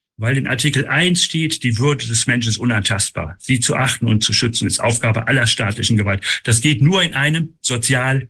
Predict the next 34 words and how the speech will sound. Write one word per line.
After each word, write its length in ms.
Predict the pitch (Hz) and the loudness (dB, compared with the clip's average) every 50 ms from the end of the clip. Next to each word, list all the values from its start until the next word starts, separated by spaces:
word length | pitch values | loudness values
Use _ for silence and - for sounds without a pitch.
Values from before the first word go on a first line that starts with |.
| _ _ _ | _ _ _
orientierten 640 | - 113 117 117 110 110 - 110 101 - 95 90 - _ | -2 0 2 2 2 2 0 0 0 -2 -4 -8 -6 _
Staat, 440 | - - - 98 80 78 - - - _ _ | -4 -2 -2 -2 -4 -6 -10 -14 -18 _ _
in 80 | - - | -4 0
einem 180 | 120 127 123 | 0 2 2
Sozialstaat, 760 | 117 123 120 117 - 123 110 113 110 - - - - - - - - - - | 0 0 0 0 0 2 2 2 0 0 -2 -4 -6 -6 -8 -8 -8 -4 0
mit 200 | - 160 170 170 | 2 2 2 2
Sozialstruktur 920 | 180 156 156 - - 139 123 143 156 - - - 135 117 - - 120 113 | 2 0 0 0 0 0 0 0 0 -2 -2 -4 -4 -4 -2 0 2 2
und 100 | 113 110 | 2 2
allem 220 | 110 104 110 113 107 | 2 0 0 2 2
drum 160 | 104 104 107 | 2 0 0
und 120 | 107 101 | 0 0
dran, 140 | - 90 87 | -2 -4 -2
Sozialstaatsstruktur. 1080 | 92 113 110 113 - 120 107 117 117 - - 107 104 - - 107 98 - 95 87 82 - - - - - - - - - - | 0 0 0 2 2 2 2 2 2 0 0 0 0 0 -2 -4 -4 -4 -6 -8 -8 -6 -4 -2 -2 0 0 -2 -2 -4 -2
Und 100 | - 131 | 0 2
dann, 220 | 139 160 196 196 185 - - - - - - 214 214 190 170 - - - - - - - - - | 4 4 4 2 0 -2 -8 -14 -10 -2 2 4 4 4 4 2 -2 -6 -10 -10 -10 -10 -4 0
äh, 80 | 151 | 0
äh, 280 | 160 165 156 151 143 135 120 | 0 2 2 0 0 0 0
warum 260 | 147 156 165 196 185 | 0 0 0 0 0
ist 140 | 170 - 170 | 0 0 0
ein 100 | 170 160 | 0 0
demokratischer 800 | 160 175 175 185 175 - - 185 214 247 - 214 165 - 127 110 | 0 -2 -2 -2 -2 -4 -2 -2 -2 -2 -2 -2 -2 -2 -2 -2
Staat? 460 | - - - 104 92 87 90 - - - - - - - | -2 -2 -2 -2 -2 -2 -4 -6 -8 -10 -12 -12 -12 -4
In, 140 | - 147 139 | -2 0 0
äh, 440 | 143 - - 110 - - - 143 131 | 2 2 0 0 0 0 0 0 2
in 140 | - 139 135 | 2 4 4
den 140 | 143 139 - | 4 2 2
Grundrechten 560 | 135 160 202 208 - 175 170 165 - - 160 | 0 0 0 0 0 0 0 -2 -2 -2 -2
steht 400 | - - - 170 175 175 175 - - - - _ - | -2 0 2 0 0 0 0 -6 -12 -18 -20 _ -4
Recht 400 | 117 170 208 202 - - - - | -2 0 2 2 0 0 0 -2
auf 160 | 151 143 - | -2 -2 -2
freie 260 | - 143 151 160 160 | -2 0 0 0 2
Entfaltung 400 | 143 143 - 143 139 143 139 139 | 0 0 -2 0 -2 0 0 0
der 80 | 131 123 | 0 0
Persönlichkeit, 880 | 127 127 117 123 131 131 117 101 - - - 92 85 87 92 - - | -2 -4 -2 -2 -2 -2 0 -2 -2 -2 -4 -6 -6 -6 -6 -6 -8